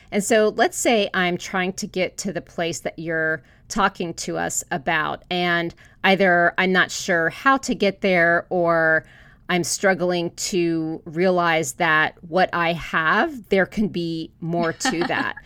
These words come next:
Speaker 1: So how would I even be able to assess that gap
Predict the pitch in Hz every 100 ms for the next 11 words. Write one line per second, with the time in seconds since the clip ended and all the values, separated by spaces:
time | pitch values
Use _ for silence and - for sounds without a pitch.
0 | - - - 185 - - - - 285 415
1 | 320 196 202 196 175 175 170 170 180 180
2 | 185 180 170 - 165 - 151 - 180 160
3 | - - - - 160 - - 87 73